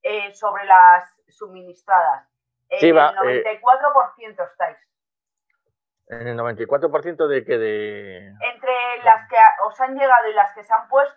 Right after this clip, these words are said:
Speaker 1: de las que os han llegado se han puesto el noventa y cuatro coma dos por ciento
Speaker 2: Sí,
Speaker 1: de
Speaker 2: sé
Speaker 1: vacunas.
Speaker 2: que, eh, el, casi ya llegamos casi al cincuenta por ciento de la población con una dosis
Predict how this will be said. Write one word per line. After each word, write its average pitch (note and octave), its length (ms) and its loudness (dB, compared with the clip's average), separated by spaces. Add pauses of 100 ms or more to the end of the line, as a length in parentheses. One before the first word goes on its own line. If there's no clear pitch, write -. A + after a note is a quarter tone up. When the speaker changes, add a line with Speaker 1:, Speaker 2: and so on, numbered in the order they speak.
(120)
Speaker 1:
de A3 180 -12
las A3 260 0
que A3+ 80 -14
os A3 140 -14
han C4 100 0
llegado D4+ 400 0
se C4+ 60 -4
han B3+ 100 -2
puesto C4+ 220 -4
el C#4+ 60 -6
noventa A#3 240 -6
y G3 60 -16
cuatro A#3 280 -2
coma A#3+ 200 0
dos G#3 100 -6
por - 80 -20
ciento E3 240 0
Speaker 2:
Sí, - 40 -6
Speaker 1:
de - 60 -14
Speaker 2:
sé G#3+ 160 0
Speaker 1:
vacunas. - 180 4
Speaker 2:
que, F#3+ 280 4
eh, C#3+ 560 4
el, C3 420 4
casi D#3+ 240 0
ya E3+ 100 0
llegamos F3 400 -2
casi E3 240 0
al A#2+ 120 2
cincuenta D#3 440 -6
por D#3 160 -10
ciento D#3 280 -8
de D3+ 100 -2
la D3 100 2
población D#3 680 -6 (240)
con C#3 180 -4
una E3+ 280 0
dosis - 640 -8